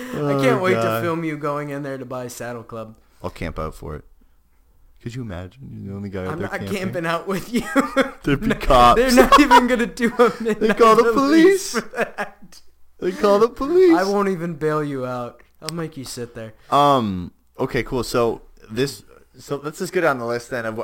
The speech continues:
Speaker 1: of what we think's gonna be in this Nintendo Direct. Because
Speaker 2: I
Speaker 1: you don't think it's gonna be Mario Kart.
Speaker 2: No.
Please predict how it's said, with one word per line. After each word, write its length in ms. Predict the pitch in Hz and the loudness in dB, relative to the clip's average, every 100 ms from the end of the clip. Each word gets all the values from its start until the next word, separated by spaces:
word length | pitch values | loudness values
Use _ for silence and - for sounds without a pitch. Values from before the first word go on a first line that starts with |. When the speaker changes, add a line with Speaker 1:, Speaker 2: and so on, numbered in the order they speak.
| 113 | -8
Speaker 1:
of 80 | 113 | -8
what 140 | 123 | -6
we 80 | 120 | -6
think's 280 | - 120 - | -8 -10 -10
gonna 200 | 120 104 | -10 -8
be 160 | 98 101 | -8 -8
in 80 | |
this 160 | 101 - | -8 -10
Nintendo 340 | 90 87 80 | -12 -10 -12
Direct. 360 | 73 69 76 - - _ _ _ _ _ _ _ _ _ _ _ _ | -12 -12 -12 -14 -20 _ _ _ _ _ _ _ _ _ _ _ _
Because 260 | - 113 104 | -8 -6 -2
Speaker 2:
I 40 | |
Speaker 1:
you 40 | 123 | 0
don't 160 | 131 | 0
think 100 | 127 117 | 0 -4
it's 80 | |
gonna 100 | 117 | -4
be 20 | 113 | 0
Mario 240 | 107 104 | 0 -2
Kart. 480 | - 98 98 92 - | 0 0 0 -6 -12
Speaker 2:
No. 220 | 151 | -14